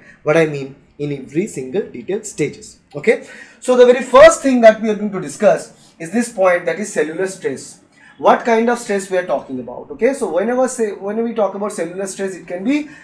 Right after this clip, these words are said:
three different types of stresses that we can say. The stress that can origin internally, okay, and that stress can be oxidative stress,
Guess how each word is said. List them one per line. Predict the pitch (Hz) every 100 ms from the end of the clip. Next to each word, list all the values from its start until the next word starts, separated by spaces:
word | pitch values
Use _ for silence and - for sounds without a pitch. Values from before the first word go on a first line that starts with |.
| - - -
three | 285 262
different | 214 208 208
types | 180 160 -
of | 175
stresses | - 160 156 160
that | 147 131
we | 143
can | 151
say. | 139 151
The | 143
stress | 147 - - 202 214
that | 190 180
can | 190
origin | 165 156 151 170
internally, | 160 139 147 131 135 135 156 127 - _ _ _ _
okay, | 131 214 262 - - -
and | 165
that | 208 208
stress | - 226 233 -
can | 214 202 202
be | 208
oxidative | 190 - - 202 208 214
stress, | - 196 196 214 -